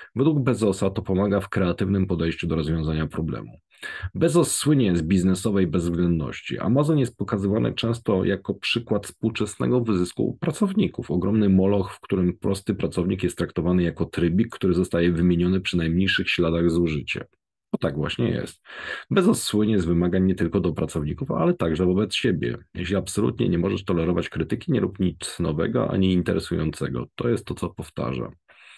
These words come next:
Jest przekonany, że doskonałość to nie stan, który się osiąga, ale taki, do którego się dąży. Takie boskie niezadowolenie wynika z obserwacji klientów i zauważenia, że zawsze może być lepiej.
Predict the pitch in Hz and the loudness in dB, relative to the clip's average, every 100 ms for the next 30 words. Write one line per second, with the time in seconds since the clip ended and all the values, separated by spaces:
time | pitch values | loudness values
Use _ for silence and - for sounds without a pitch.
0 | - - - 143 147 - - - - - | -14 -14 -6 -6 -2 -2 -2 -2 -2 -2
1 | - - 71 76 76 73 71 - 85 95 | -4 -6 -4 -4 -2 -4 -8 -10 -2 -2
2 | - 95 95 139 - - - 104 131 - | 0 0 0 0 -2 -4 -4 -2 -2 -2
3 | - 73 73 - 76 76 73 78 76 - | -4 -4 -6 -6 -4 -4 -4 -4 -6 -6
4 | 78 - 139 117 - 104 104 - 143 - | -4 -2 -2 -2 -2 -2 -4 -2 -4 -2
5 | 135 120 127 - 120 131 107 90 73 69 | -4 -2 -2 -2 -2 -2 0 0 0 -4
6 | - - - - - - - - _ 120 | -8 -12 -16 -16 -16 -18 -20 -20 _ -4
7 | 117 113 90 151 147 - 101 95 95 90 | 2 2 4 2 2 2 2 4 2 2
8 | 87 107 123 101 101 101 98 101 - 101 | 0 2 2 2 2 0 -2 -4 -4 -2
9 | 113 120 - - 104 110 117 107 - 117 | -2 -4 -6 -2 0 0 -2 -6 -4 -2
10 | 107 101 95 95 104 95 90 90 85 95 | 0 2 2 0 -2 -2 -2 -2 -2 -2
11 | 107 - - 104 90 82 82 82 71 - | -4 -6 -4 0 0 0 -2 -2 -4 -4
12 | 67 60 - 55 60 | -4 -6 -10 -10 -12